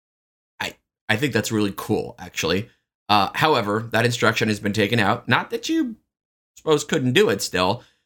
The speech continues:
but I suppose to take the pressure off the celebrant, uh, the fire is apparently already going. It says, "A blazing fire is prepared in a suitable place outside the church.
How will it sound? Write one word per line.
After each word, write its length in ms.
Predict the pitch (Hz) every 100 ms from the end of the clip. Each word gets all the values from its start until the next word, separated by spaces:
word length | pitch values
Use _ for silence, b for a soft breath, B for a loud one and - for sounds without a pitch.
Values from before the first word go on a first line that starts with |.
| _ _
but 440 | 107 123 117 - - _ _ _ _
I 60 | 107
suppose 320 | 113 123 117
to 80 | 107
take 200 | 113 104
the 60 |
pressure 360 | 98 104 107 104
off 120 | 101
the 60 | -
celebrant, 540 | - 101 101 107 - _ -
uh, 140 | 92
the 120 | 90
fire 340 | 101 104 104 104
is 300 | 95 - - _ _ _ -
apparently 440 | - 147 127 110
already 300 | 107 110 107
going. 360 | 107 95 85 78 b b -
It 80 | -
says, 220 | 117 110
"A 100 | 113
blazing 480 | 110 120 147 151 147
fire 340 | 123 123 113
is 180 | 95 101
prepared 460 | - 107 104 98 87
in 120 | 95
a 80 | 95
suitable 400 | - 113 110 107
place 340 | 101 92 -
outside 380 | 92 95 101 92
the 80 | 87
church. 440 | - 78 - -